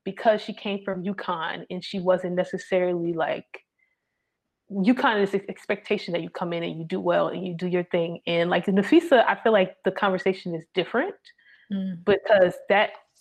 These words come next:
Speaker 1: first of all, I would like to say that the Rookie of the Year co-, argument last year was so <laughs> aggravating. But, like, I feel like she
Speaker 2: <laughs>
Speaker 1: was, like, it was, like, that first game,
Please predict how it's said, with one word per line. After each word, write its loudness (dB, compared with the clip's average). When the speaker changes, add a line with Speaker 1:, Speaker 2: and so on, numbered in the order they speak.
Speaker 1:
first 0
of -2
all, 4
I 6
would 0
like 0
to -16
say -8
that -8
the -10
Rookie -6
of -4
the -6
Year -2
co-, -10
argument -2
last 0
year -4
was -4
so 2
<laughs> 2
aggravating. 0
But, 6
like, 6
I 4
feel 6
like 6
she -2
Speaker 2:
<laughs> -14
Speaker 1:
was, 4
like, 2
it 4
was, 0
like, 0
that 0
first 4
game, 0